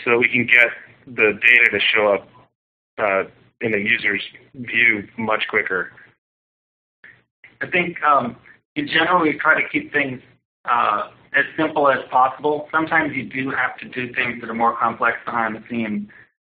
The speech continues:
Speaker 2: um, to make the user experience better. Um,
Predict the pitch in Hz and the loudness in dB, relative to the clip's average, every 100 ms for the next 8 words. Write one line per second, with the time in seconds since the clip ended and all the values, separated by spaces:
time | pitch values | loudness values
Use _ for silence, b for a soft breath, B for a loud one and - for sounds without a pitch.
0 | b b _ _ _ _ _ _ - 123 | b b _ _ _ _ _ _ -2 2
1 | 113 110 107 104 101 - _ _ - 139 | 4 4 4 2 -2 -8 _ _ -2 2
2 | 139 135 127 123 120 - 123 110 104 113 | 2 0 -2 0 -4 -2 0 0 -2 0
3 | 104 92 - 104 101 98 | 0 0 -4 -2 0 -2